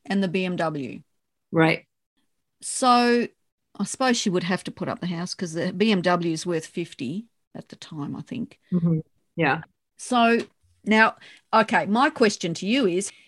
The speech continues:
Speaker 1: how much would her house have been worth in L A at that time? Do you know?
Speaker 2: Yeah. I mean, I'd say, yeah, a couple million, maybe a million, two. I mean, up in the Hollywood Hills,
Speaker 1: Mm.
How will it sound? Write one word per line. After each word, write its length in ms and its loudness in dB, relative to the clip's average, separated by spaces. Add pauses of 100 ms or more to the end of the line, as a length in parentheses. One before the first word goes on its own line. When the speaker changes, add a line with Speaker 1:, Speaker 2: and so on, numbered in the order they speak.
(160)
Speaker 1:
how 280 2
much 440 0
would 280 0
her 240 0
house 380 0
have 200 -4
been 240 0
worth 540 -2
in 140 -6
L 180 -4
A 300 -2
at 180 -2
that 180 -2
time? 440 -6 (640)
Do 80 -10
you 60 -6
know? 200 -8 (640)
Speaker 2:
Yeah. 460 4 (760)
I 160 8
mean, 220 8
I'd 240 8
say, 840 4 (340)
yeah, 180 6
a 60 -2
couple 320 2
million, 380 4
maybe 600 4
a 40 0
million, 460 2
two. 260 4
I 40 4
mean, 200 4
up 140 0
in 80 2
the 80 4
Hollywood 340 2
Hills, 560 0 (600)
Speaker 1:
Mm. 420 -6